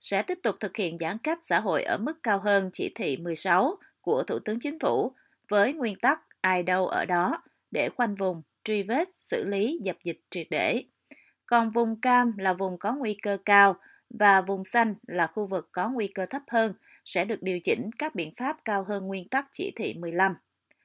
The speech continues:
Thông báo của thành phố Hà Nội được đưa ra giữa bối cảnh dịch bệnh bùng phát mạnh tại thành phố Hồ Chí Minh và một số tỉnh thành khác, khiến cho đời sống cư dân và nền kinh tế Việt Nam bị ảnh hưởng nghiêm trọng.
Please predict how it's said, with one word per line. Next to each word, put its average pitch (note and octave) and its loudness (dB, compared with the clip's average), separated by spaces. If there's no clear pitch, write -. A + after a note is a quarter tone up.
Thông E4 0
báo C#4 6
của - -2
thành G3 -4
phố G3+ 0
Hà A3 -4
Nội E3 -2
được E3 -6
đưa G3 -2
ra F#3+ 0
giữa D#3+ -4
bối A#3 -4
cảnh F3+ 0
dịch G3+ -4
bệnh D#3+ -6
bùng E3+ -6
phát C#4+ -8
mạnh D3+ -4
tại D#3 -4
thành D#3+ -12
phố A#3 -8
Hồ A#3 -2
Chí B3 -8
Minh G#3+ -4
và G3 -2
một F#3 -6
số G#3+ -4
tỉnh - -4
thành F#3 -8
khác, C#4 -2
khiến A#3+ 0
cho A#3 0
đời F3+ 0
sống G3+ -4
cư A3 -4
dân F#3+ -2
và E3+ -2
nền E3+ -8
kinh F3 -10
tế F3+ -6
Việt F3+ -6
Nam F3+ -4
bị F3 -4
ảnh A#2+ -6
hưởng G3 -6
nghiêm G3 -6
trọng. D3 0